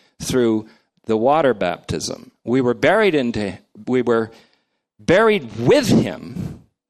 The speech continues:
His burial is an important part of the gospel message. "This is the gospel that I received," which Paul said, I repass on to you, that Christ died for our sins,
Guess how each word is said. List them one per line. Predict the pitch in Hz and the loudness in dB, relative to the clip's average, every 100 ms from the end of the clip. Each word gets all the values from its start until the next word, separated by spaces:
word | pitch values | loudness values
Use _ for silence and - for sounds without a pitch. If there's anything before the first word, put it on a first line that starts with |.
| _ _ _ | _ _ _
His | 156 120 | -6 0
burial | 196 269 269 214 | 2 4 4 2
is | 160 | 2
an | 165 | 0
important | 165 185 190 175 | 0 0 0 -2
part | - 226 254 | -4 -2 -2
of | 160 | -2
the | 123 | 0
gospel | 123 127 - - | 0 0 -2 -2
message. | 127 160 135 - - - - - _ _ _ _ _ _ _ _ _ _ _ | -2 -2 -4 -8 -10 -10 -12 -14 _ _ _ _ _ _ _ _ _ _ _
"This | 117 127 139 | -2 -2 -2
is | 127 | -2
the | 139 | 0
gospel | 135 131 - 139 | 0 0 -2 -2
that | 127 | 0
I | 131 | 0
received," | 131 123 - 151 160 165 | 0 -2 -2 0 0 -2
which | - 98 - | -8 -8 -2
Paul | 117 117 | -2 -2
said, | - 131 | -2 -2
I | 135 | 0
repass | 101 95 90 113 101 104 | -2 -4 -4 -2 -2 -2
on | 110 107 | -4 -4
to | - 110 | -4 -2
you, | 113 151 175 | 0 2 0
that | 107 - | -2 -4
Christ | 104 98 - | -2 -2 -2
died | 104 92 | -2 -2
for | - 101 | -2 -4
our | 87 | -4
sins, | - 139 170 160 | -2 -2 -2 -6